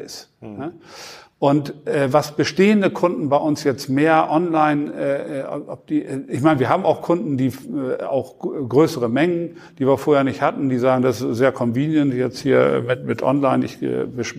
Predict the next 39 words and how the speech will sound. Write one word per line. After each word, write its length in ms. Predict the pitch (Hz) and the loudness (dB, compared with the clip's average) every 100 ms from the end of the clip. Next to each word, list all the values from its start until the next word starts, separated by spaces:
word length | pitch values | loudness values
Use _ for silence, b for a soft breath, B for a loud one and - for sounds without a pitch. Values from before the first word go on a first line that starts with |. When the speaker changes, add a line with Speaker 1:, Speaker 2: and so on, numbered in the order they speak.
| - | -6
Speaker 1:
äh, 160 | - - | -6 -6
und, 220 | - 127 117 | -6 -6 -4
und 160 | 120 | -4
dann 140 | 120 113 | -4 -2
plötzlich 260 | 131 - | -4 -2
nur 120 | 120 | -4
bei 60 | 117 | -2
uns 200 | 120 147 | -4 -4
bestellen. 420 | 139 - 143 135 135 B B B B B | -8 -2 -2 -2 -6 B B B B B
Ähm, 320 | - 139 165 - | 0 2 2 0
aber 280 | 143 147 156 | 2 4 2
ich 120 | 156 | 2
glaub, 360 | 143 147 151 | 4 6 4
dass, 380 | 151 135 - - | 4 2 0 -4
ähm, 640 | 139 127 123 123 120 131 | 0 2 2 0 -4 -6
äh, 140 | - 123 | -8 -6
dass 200 | 127 - | -6 -4
man 200 | 120 120 | -6 -2
da 180 | 120 120 | 0 0
auch 140 | 110 | -2
ein 80 | 120 | -8
bisschen 240 | 117 120 | -8 -6
Atem 340 | 117 113 98 95 | -6 -6 -8 -16
haben 240 | 98 101 | -16 -16
muss. 240 | 98 95 | -18 -6
Also 140 | 143 139 | -2 2
das 200 | 160 165 | 2 2
muss 140 | 175 | 0
man 80 | 165 | 2
auch 140 | 160 | 2
generell 400 | 127 139 135 147 | 2 2 2 2
mal 220 | 160 143 131 | 2 0 2
sagen 260 | 135 139 | 0 0
im 120 | 131 | -2
B 120 | 120 127 | -4 -6
two 160 | 127 | -6
B. 380 | 110 131 160 156 B B B B - | -6 -6 -6 -8 B B B B -4
Ähm, 420 | 135 127 127 139 - | 0 2 2 -2 -4
ähm, 400 | - 131 123 131 | -2 0 0 -2